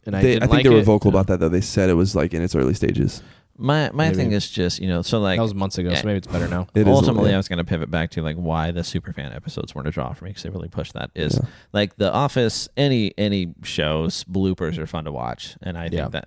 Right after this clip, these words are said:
Speaker 3: that
Speaker 1: The
Speaker 3: certainly holds true
Speaker 1: bloopers
Speaker 3: for
Speaker 1: are
Speaker 3: The
Speaker 1: great to
Speaker 3: Office.
Speaker 1: watch on
Speaker 3: But
Speaker 1: Peacock, yeah.
Speaker 3: anytime I've seen Office deleted scenes, it's always been like,
Speaker 1: Eh.
Speaker 3: "I get why that's what got cut."
Speaker 1: Yep.
Speaker 3: There, it's just, it feels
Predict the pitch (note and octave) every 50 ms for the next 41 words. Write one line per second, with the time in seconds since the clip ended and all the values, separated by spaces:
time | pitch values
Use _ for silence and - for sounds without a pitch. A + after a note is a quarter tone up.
0 | - D#2 - D2 - - - - - - - C3+ C3+ - C#3+ A#2 A#2 A#2 G#2+ C#2+
1 | G2+ G2+ F#2 F#2 G2+ F#2+ F#2 F2+ F2 - - F2 F2 F2 E2+ - - - B2 A#2+
2 | A2 C#2+ - - A#2+ B2+ C3+ D#3 E3 C#3+ - C#3 C3+ C3 A#2 A2 G2+ F#2+ - -
3 | A2 G#2+ G#2+ G#2 - - G2 G2 G2 - G#2+ F#2+ - - F#2 F2 F2 F2+ F2 F2+
4 | F#2 D#2+ - - - F2+ E2+ D2+ D#2 D#2+ - - _ - F2+ - G#2 G#2 G#2+ G#2
5 | F2+ G2+ G2 F#2 F#2 F2+ E2+ F2 - - - _ _ _ _ _ _ - G4+ F#4+
6 | G4 F4+ - - - G#2+ - - G2 - - G3 G3+ F#2+ E2+ E2+ - - G2+ G2+
7 | - G#2 G2 - - - A2 - - _ _ _ - F#2 G2 - _ - - -
8 | B2 A#2 A#2 A#2 - G#2 F#2+ - - - - A#2 G2 - - - G#2+ G2 - -
9 | - - A2+ A2 A2+ A2+ A2 A2 G#2+ - - - -